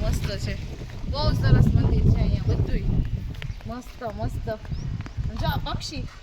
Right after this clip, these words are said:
કાબર લાગે, કાબર નથી, કંઈક બીજું જ છે. બહુ મસ્ત લોકેશન છે. અહીંયા જો હિંચકો,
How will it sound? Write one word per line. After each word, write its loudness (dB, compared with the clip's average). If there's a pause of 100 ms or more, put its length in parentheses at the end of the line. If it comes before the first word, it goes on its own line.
(1500)
કાબર -4
લાગે, -10 (1040)
કાબર -2
નથી, -8
કંઈક -8
બીજું -10
જ -10
છે. -12 (2000)
બહુ -6
મસ્ત -10 (140)
લોકેશન -4
છે. -14 (260)
અહીંયા -10
જો -12
હિંચકો, -12